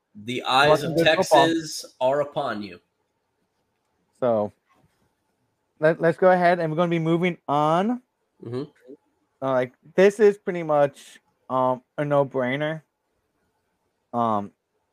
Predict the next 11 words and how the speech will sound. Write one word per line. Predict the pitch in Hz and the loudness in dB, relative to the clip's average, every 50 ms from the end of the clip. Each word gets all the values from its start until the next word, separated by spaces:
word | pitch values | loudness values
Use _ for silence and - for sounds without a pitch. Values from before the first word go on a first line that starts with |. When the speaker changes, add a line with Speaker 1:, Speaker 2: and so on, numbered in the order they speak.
| _ _ _ _ _ _ _ _ _ _ | _ _ _ _ _ _ _ _ _ _
Speaker 2:
twenty-three | - 165 175 185 180 - 185 175 170 | -4 -4 -2 -2 0 2 2 2 2
ranked | 160 165 156 156 151 _ - | 2 0 0 -2 -4 _ -12
Missouri | 151 147 139 135 135 - 214 214 214 214 214 214 208 208 208 208 - | -8 -6 -6 -4 -2 2 4 4 6 6 6 6 6 6 4 2 0
is | 165 151 147 | -2 -2 -2
going | - - 143 139 135 131 | 0 0 0 0 0 -2
to | 127 | -4
play | 131 131 123 131 | -4 -4 -4 -4
Vanderbilt. | - - 170 175 180 180 175 160 160 180 165 165 170 165 - _ - _ _ _ _ _ _ _ _ _ - | -2 -2 0 0 2 2 0 2 2 2 2 2 -2 -4 -8 _ -20 _ _ _ _ _ _ _ _ _ -6
In | - 156 156 151 | -4 -4 -4 0
Vanderbilt, | - 180 185 196 190 185 190 180 170 196 190 190 185 175 _ _ - _ _ _ _ _ _ _ _ _ _ _ _ - | 2 2 4 4 4 4 2 2 4 4 4 4 2 0 _ _ -20 _ _ _ _ _ _ _ _ _ _ _ _ -2
um, | 139 135 131 123 120 117 113 113 117 117 | 0 2 2 4 4 2 2 0 -2 -4